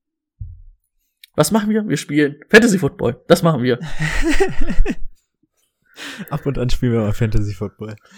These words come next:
Speaker 2: Und wir reden auch manchmal drüber.
Speaker 1: Ach, ich bin,
Speaker 2: Ja,
Speaker 1: ich bin
Speaker 2: ähm,
Speaker 1: hyped.
Speaker 2: äh, d-, jetzt, jetzt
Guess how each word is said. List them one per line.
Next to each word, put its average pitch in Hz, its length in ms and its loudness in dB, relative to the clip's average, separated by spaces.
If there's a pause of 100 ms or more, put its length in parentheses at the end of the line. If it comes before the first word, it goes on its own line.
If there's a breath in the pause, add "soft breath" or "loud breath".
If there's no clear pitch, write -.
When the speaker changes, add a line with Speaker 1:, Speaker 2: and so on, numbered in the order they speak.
(300 soft breath)
Speaker 2:
Und 113 160 -10
wir 120 120 0
reden 123 180 0
auch 104 100 -4
manchmal 101 320 -4
drüber. 101 280 -6 (1600 soft breath)
Speaker 1:
Ach, - 220 -10
ich - 220 -10
bin, 170 300 -4
Speaker 2:
Ja, 143 220 6
Speaker 1:
ich 202 60 8
bin 139 120 6
Speaker 2:
ähm, 123 100 8
Speaker 1:
hyped. - 240 -4 (1120)
Speaker 2:
äh, 123 260 2
d-, - 200 -8
jetzt, - 340 -4 (240)
jetzt - 280 -10